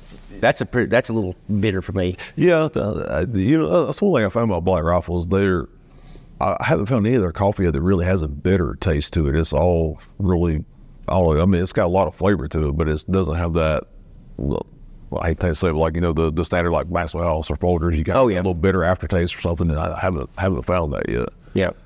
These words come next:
Speaker 1: Well, very cool. Yeah, I mean, I, so, I mean, I, I concur with you that. I've had, I've, I've had it myself, and I also agree that is, they're very good. Very, I really, really recommend, if you've not heard of, if you've not heard about 'em or not come across it, I really recommend that as well, 'cause that's, uh, I can attest, it's good.
Speaker 2: Yeah, l-,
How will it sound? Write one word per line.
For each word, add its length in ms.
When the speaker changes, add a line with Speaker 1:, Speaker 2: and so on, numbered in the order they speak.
Speaker 1:
Well, 100
very 160
cool. 340
Yeah, 200
I 60
mean, 140
I, 200
so, 140
I 20
mean, 160
I, 300
I 200
concur 360
with 120
you 80
that. 200
I've 180
had, 300
I've, 200
I've 180
had 180
it 40
myself, 360
and 100
I 80
also 260
agree 220
that 180
is, 200
they're 120
very 200
good. 360
Very, 220
I 60
really, 340
really 240
recommend, 600
if 80
you've 120
not 220
heard 220
of, 120
if 140
you've 80
not 140
heard 120
about 220
'em 80
or 20
not 280
come 140
across 340
it, 80
I 60
really 240
recommend 400
that 80
as 120
well, 220
'cause 100
that's, 280
uh, 100
I 100
can 140
attest, 340
it's 140
good. 280
Speaker 2:
Yeah, 180
l-, 280